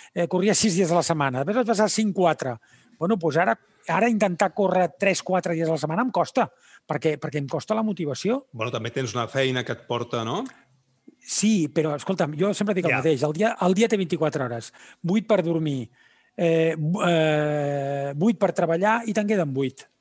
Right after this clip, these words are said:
Speaker 1: Diguem-ne, eh, a, a, a
Speaker 2: Sí,
Speaker 1: grans
Speaker 2: sí,
Speaker 1: trets,
Speaker 2: a,
Speaker 1: no?
Speaker 2: a gros.
Speaker 1: Te'n queden vuit. Si en dediques una a córrer, escolta, podries córrer cada dia. O sigui,
Speaker 2: Mhm.
Speaker 1: que querer és poder, sí. O sigui, cada, «No, és que... Eh, hòstia, que se m'ha fet tard, ui, no, que s'ha fet de nit,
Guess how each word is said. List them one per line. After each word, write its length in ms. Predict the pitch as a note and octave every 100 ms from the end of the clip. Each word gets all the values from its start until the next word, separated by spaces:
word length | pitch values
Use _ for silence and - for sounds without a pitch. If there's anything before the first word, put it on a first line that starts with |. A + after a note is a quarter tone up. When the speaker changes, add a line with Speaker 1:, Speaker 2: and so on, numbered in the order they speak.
| _ _ - - - -
Speaker 1:
Diguem-ne, 300 | D3 C3+ C3
eh, 180 | E3
a, 60 | G3+
a, 460 | F#3 F3+ - D3+ E3
a 40 |
Speaker 2:
Sí, 60 | F3
Speaker 1:
grans 100 | F3+
Speaker 2:
sí, 60 | F3+
Speaker 1:
trets, 240 | D3+ B2+
Speaker 2:
a, 20 | C#3+
Speaker 1:
no? 80 | A3+
Speaker 2:
a 40 |
gros. 240 | A#3 B2+ - -
Speaker 1:
Te'n 180 | - A3+
queden 280 | B3 A3+ G3+
vuit. 320 | F3 D3+ - -
Si 140 | -
en 60 | F#3+
dediques 400 | F3+ A3+ G#3 - -
una 440 | D4+ C4 E3+ C3+
a 140 | - F3
córrer, 360 | G3 G3 A#3+ E4 _ _ - - - - -
escolta, 380 | - E3 B2+ A2+
podries 360 | F3+ F3 G3 -
córrer 180 | F3+
cada 180 | E3 C#3
dia. 340 | A#2 A2 A2 B2
O 100 | D3
sigui, 240 | D#3+ E3+
Speaker 2:
Mhm. 60 | B2+
Speaker 1:
que 200 | E3 D#3+
querer 300 | - F3+ G3+
és 120 | G#3+ -
poder, 460 | D#3 B2 A2+ G#2+ _ _
sí. 320 | - D#3 G#2 _ - - -
O 40 | -
sigui, 240 | D#3+ D3+
cada, 240 | D#3+ D#3
«No, 240 | F3+ B3 B3
és 120 | G3
que... 120 | G3+ - - - -
Eh, 340 | G3+ G3 G3 F#3+
hòstia, 340 | G#3 B3 G3
que 80 | E3+
se 80 | F#3+
m'ha 100 | G#3+
fet 220 | - G3
tard, 300 | - A3+ A3 A3
ui, 240 | A3+ A3
no, 180 | G#3 A3+
que 100 | G#3+
s'ha 120 | -
fet 180 | F#3+ G3+
de 140 | D#3+ F3+
nit, 360 | G#3 A3 G#3+